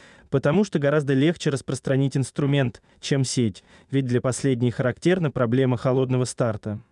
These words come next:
Обеспечьте широкое распространение инструмента, а затем совершенствуйте его должным образом,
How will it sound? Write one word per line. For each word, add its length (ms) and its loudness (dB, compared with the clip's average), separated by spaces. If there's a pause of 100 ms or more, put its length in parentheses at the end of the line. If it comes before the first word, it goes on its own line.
(680)
Обеспечьте 600 0
широкое 420 0
распространение 760 0
инструмента, 720 0 (240)
а 120 0
затем 340 0
совершенствуйте 800 0
его 160 2
должным 380 0
образом, 460 0